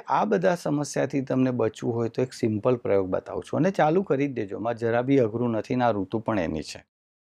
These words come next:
કારણ કે મિત્રો, હાડકાં એવા હોય છે, કેટલાક લોકોને વિટામિન ડી ઓછું હોય તો કેલ્શિયમનું અવશોષણ થતું નથી.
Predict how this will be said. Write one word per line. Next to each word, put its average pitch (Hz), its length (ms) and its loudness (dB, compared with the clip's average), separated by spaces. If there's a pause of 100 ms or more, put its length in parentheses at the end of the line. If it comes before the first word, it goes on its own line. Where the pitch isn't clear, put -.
(180)
કારણ 175 340 2
કે 160 240 -2
મિત્રો, 127 480 0 (560)
હાડકાં 123 960 0 (1500)
એવા 117 300 4
હોય 113 240 -4
છે, 120 300 -6
કેટલાક 117 500 -4
લોકોને 110 580 -6
વિટામિન 110 580 -4
ડી 110 140 0
ઓછું 113 380 0
હોય 113 140 2
તો 117 120 -2
કેલ્શિયમનું 117 580 -2
અવશોષણ 120 540 -4
થતું 117 480 2
નથી. 110 380 -2